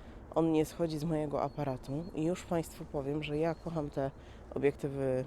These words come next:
manualne. To nie będzie się tyczyć tylko tego obiektywu, ale tego też. Za to, że ja po prostu sobie tutaj ustawiam na nim nieskończoność.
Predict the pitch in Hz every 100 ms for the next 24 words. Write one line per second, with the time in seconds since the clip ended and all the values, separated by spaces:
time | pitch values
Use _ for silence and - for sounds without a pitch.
0 | 139 143 139 135 131 117 - 147 151 143
1 | 135 127 160 - - 202 196 139 135 131
2 | 131 127 - 127 170 247 233 180 151 139
3 | 135 - - - - - - - - -
4 | - - - - - - 185 190 185 165
5 | 170 170 170 160 196 190 - - 156 156
6 | 160 160 151 151 - 196 175 156 160 135
7 | 135 175 - 156 139 123 123 170 - -